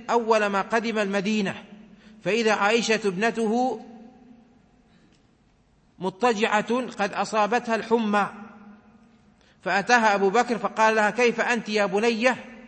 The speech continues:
وقبل خدها". رواه أبو داود بإسناد صحيح.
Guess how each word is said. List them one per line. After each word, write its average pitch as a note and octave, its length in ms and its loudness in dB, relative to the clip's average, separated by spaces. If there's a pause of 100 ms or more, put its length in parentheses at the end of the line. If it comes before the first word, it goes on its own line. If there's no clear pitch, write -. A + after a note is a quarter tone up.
(420)
وقبل G#3+ 600 2
خدها". F#3+ 800 0 (480)
رواه G3+ 320 2
أبو F#3+ 160 0
داود F#3 320 0
بإسناد F3+ 400 -4
صحيح. E3+ 500 -6